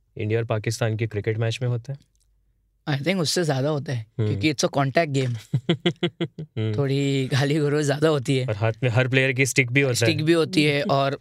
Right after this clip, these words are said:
Speaker 2: एकदम जैसे मैंने कहा, कॉन्टैक्ट स्पोर्ट है।
Speaker 1: हम्म।
Speaker 2: क्रिकेट में तो एक बाउंड्री पे खड़ा, उसको नहीं पता पिच पे क्या हो रहा है।
Speaker 1: हम्म।
Speaker 2: तो यहाँ पर तो आपको हंड्रेड by सिक्सटी ग्राउंड पे आपको सब कुछ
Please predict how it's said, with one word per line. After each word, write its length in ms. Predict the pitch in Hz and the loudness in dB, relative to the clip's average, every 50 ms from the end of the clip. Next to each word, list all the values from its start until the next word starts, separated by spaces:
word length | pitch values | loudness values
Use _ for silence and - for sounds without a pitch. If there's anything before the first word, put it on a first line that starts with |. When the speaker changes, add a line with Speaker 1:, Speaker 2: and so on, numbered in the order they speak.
| - 147 | -6 -4
Speaker 2:
एकदम 300 | 151 135 139 170 170 165 | -2 0 0 0 2 2
जैसे 200 | 156 151 135 160 | 0 0 0 0
मैंने 160 | 156 156 165 | 0 0 0
कहा, 80 | 165 165 | 0 0
कॉन्टैक्ट 440 | - 151 143 139 131 160 165 156 | 0 0 0 2 4 2 2 2
स्पोर्ट 340 | - - - 139 139 131 127 | 0 0 0 0 0 0 0
है। 60 | 131 | -2
Speaker 1:
हम्म। 440 | 123 - - - 131 117 104 104 107 | -2 -4 -6 -6 -6 -4 -4 -4 -4
Speaker 2:
क्रिकेट 320 | 120 143 135 - 143 147 139 | -2 -2 0 0 0 0 0
में 140 | 156 151 | 0 0
तो 380 | 135 151 151 151 147 143 139 - - - | 2 2 2 2 0 -2 -2 -2 0 2
एक 180 | 147 147 143 | 2 2 2
बाउंड्री 360 | 143 135 131 135 139 139 156 | 0 0 2 0 0 0 0
पे 120 | 151 156 147 | 0 0 0
खड़ा, 180 | 147 147 147 | 0 0 0
उसको 220 | 143 135 - - 156 | 0 -2 0 0 0
नहीं 140 | 143 139 151 | 0 0 0
पता 240 | - 151 139 151 | -2 -2 -2 -2
पिच 240 | 143 - 147 123 - | -2 -2 -2 -4 -4
पे 140 | - - 147 | -2 -4 -2
क्या 160 | - 139 131 | -2 -2 -2
हो 120 | 127 123 120 | -2 -2 -2
रहा 100 | 123 123 | -4 -2
है। 80 | 135 | -2
Speaker 1:
हम्म। 300 | 131 117 113 110 107 110 - _ _ _ _ _ _ _ _ _ _ _ - | 0 0 0 -2 -4 -6 -8 _ _ _ _ _ _ _ _ _ _ _ -8
Speaker 2:
तो 200 | - - 127 123 | -4 -2 0 0
यहाँ 200 | 127 131 127 131 | 2 0 0 -2
पर 180 | - - 151 147 | -2 -2 -2 0
तो 120 | - 170 | 2 2
आपको 360 | 151 143 127 - - 160 160 | 2 0 0 0 0 0 0
हंड्रेड 600 | 143 - - - 143 131 139 139 135 151 151 143 | 0 -2 -2 -2 0 0 0 0 0 0 0 0
by 120 | 143 151 143 | 0 0 0
सिक्सटी 320 | 151 143 - - 156 147 | 0 -2 -2 -2 -2 0
ग्राउंड 300 | 135 139 143 143 143 139 | 0 0 0 0 0 0
पे 60 | 151 | 0
आपको 280 | 147 139 143 - 147 143 | 0 0 0 -2 -2 0
सब 320 | 127 - 147 143 135 - - _ _ - | 2 2 0 0 -2 -4 -14 _ _ 0
कुछ 280 | 151 143 135 - - | 0 0 0 -2 -10